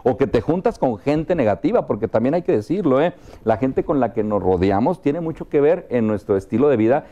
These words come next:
en nuestros propios resultados. ¿Sí? Entonces busca personas positivas, busca personas trabajadoras, busca personas que, que no estén hablando tanto de lo negativo, porque si no sales de ese medio, el, el, el entorno es muy importante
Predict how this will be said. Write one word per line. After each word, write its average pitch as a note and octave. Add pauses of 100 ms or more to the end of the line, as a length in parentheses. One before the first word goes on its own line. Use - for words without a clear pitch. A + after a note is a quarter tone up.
(120)
en G2+
nuestros G2+
propios A2
resultados. A2+ (360)
¿Sí? A#2
Entonces G#2+
busca D3
personas C#3+
positivas, A#2 (240)
busca A#2+
personas A#2+
trabajadoras, G#2
busca A2+
personas A2
que, G#2
que A#2+
no D#3
estén F#3
hablando D3
tanto C3+
de C#3
lo A2+
negativo, G#2+ (320)
porque A2+
si G#2+
no B2+
sales F3+
de D#3
ese D#3
medio, D3+ (420)
el, D3+
el, D3
el D3
entorno F3+
es F#3+
muy F3+
importante C3+